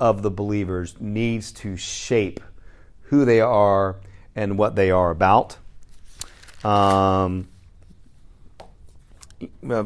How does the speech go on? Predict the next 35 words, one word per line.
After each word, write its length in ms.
it 120
mentions 460
two 220
fourteen 480
and 120
fifteen, 460
"Do 240
all 160
things 460
without 260
murmuring 560
and 100
arguing, 680
so 160
that 120
you 140
may 140
be 120
blameless 520
and 100
innocent 400
children 360
of 120
God, 320
without 340
blemish 500
in 100
the 80
midst 340
of 140
a 80
crooked 500
and 160
perverse 400
generation, 600